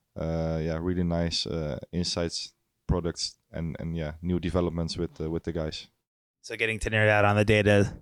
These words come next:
Speaker 2: basically, and build cool shit is, is
Speaker 1: Yeah.
Speaker 2: what's exciting next year. <laughs>
Speaker 1: Exactly, yes.
Speaker 2: I love it. Um, last thoughts about New York City.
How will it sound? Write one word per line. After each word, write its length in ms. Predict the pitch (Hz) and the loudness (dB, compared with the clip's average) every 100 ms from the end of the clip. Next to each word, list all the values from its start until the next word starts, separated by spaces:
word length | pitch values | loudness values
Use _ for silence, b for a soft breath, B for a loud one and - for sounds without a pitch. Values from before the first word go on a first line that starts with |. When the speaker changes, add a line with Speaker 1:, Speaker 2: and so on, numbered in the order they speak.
| - | 0
Speaker 2:
basically, 540 | 113 - 107 110 101 - | 4 4 4 2 2 0
and 180 | 117 110 | 0 4
build 200 | 107 104 | 4 6
cool 180 | 117 101 | 4 4
shit 280 | 107 104 _ | 4 2 _
is, 220 | 113 107 92 | 0 2 4
is 160 | 90 | 6
Speaker 1:
Yeah. 40 | 110 | 6
Speaker 2:
what's 160 | 95 | 4
exciting 360 | 101 - 95 98 | 2 2 2 2
next 220 | 95 - | 0 0
year. 140 | 95 - | -2 -4
<laughs> 80 | - | -2
Speaker 1:
Exactly, 520 | 143 180 - - 85 - | 0 2 2 2 0 0
yes. 320 | - 82 135 - - - B B B - | 0 0 -2 -2 -6 -6 B B B 0
Speaker 2:
I 120 | 113 | 4
love 220 | 110 110 | 6 6
it. 120 | 104 - B B - | 4 2 B B 2
Um, 640 | 131 135 131 131 123 120 - _ _ _ _ _ _ _ _ _ _ _ _ _ _ _ | 4 6 6 6 4 0 -6 _ _ _ _ _ _ _ _ _ _ _ _ _ _ _
last 300 | 127 127 135 | 2 2 4
thoughts 240 | 139 117 - | 4 2 4
about 180 | 117 110 | 4 4
New 80 | |
York 140 | 104 101 | 4 2
City. 320 | 110 95 | 2 0